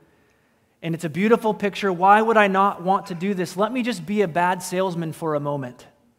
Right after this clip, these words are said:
Let's be honest about what we are inviting ourselves into, the habits we are asking ourselves to put on, the habits that the Holy Spirit wants to empower. Why would you not want to be part of a life group? Because they are difficult.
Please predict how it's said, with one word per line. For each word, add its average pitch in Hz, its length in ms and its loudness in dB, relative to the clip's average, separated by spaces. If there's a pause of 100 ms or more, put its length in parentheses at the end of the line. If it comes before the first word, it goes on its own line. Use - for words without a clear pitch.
(920)
Let's 202 180 -4
be 247 160 -4
honest 202 640 -2 (240)
about 175 320 4
what 202 220 2
we 214 160 0
are 190 200 4
inviting 185 460 2
ourselves 175 460 -2
into, 131 440 -10 (640)
the 165 120 -4
habits 196 440 2
we 175 160 -4
are 170 100 0
asking 175 400 -4
ourselves 156 420 -6
to 151 80 -14
put 156 180 -10
on, 151 320 -2 (240)
the 160 80 -8
habits 180 380 -4
that 165 120 -14
the 156 60 -10
Holy 170 260 -6
Spirit 170 380 -6
wants 151 240 -6
to 151 140 -10
empower. 131 580 -8 (400)
Why 175 260 6
would 220 220 -2
you 208 80 -2
not 190 260 2
want 185 200 -2
to 175 60 -14
be 170 120 -6
part 180 260 -4
of 170 80 -8
a 165 60 -4
life 151 320 -4
group? 208 280 -6 (360)
Because 185 460 -4
they 185 200 0
are 170 180 -2
difficult. 143 840 -10